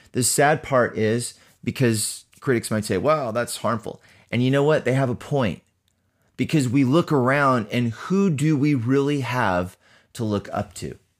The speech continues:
Who, who do we, if you're, if you're a young man, who do you have to look up to?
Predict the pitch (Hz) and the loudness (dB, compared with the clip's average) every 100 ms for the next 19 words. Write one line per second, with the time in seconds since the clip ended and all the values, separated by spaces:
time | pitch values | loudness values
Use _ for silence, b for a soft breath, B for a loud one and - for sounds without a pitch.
0 | _ _ b b b b b - 190 208 | _ _ b b b b b 0 2 2
1 | 220 - - - 202 220 180 170 147 131 | 0 -6 -8 0 2 2 2 0 0 -2
2 | 127 151 190 196 127 - 147 160 - 127 | 0 4 4 4 -2 0 0 2 2 2
3 | 123 147 151 139 139 123 110 101 - 175 | 2 2 2 2 2 2 2 -2 -2 0
4 | 202 208 160 170 147 151 143 135 113 101 | 2 0 0 0 0 -2 -2 0 2 0
5 | 95 113 117 123 - 110 - - 80 73 | -4 -4 -2 -2 -2 -2 -2 -6 -6 -8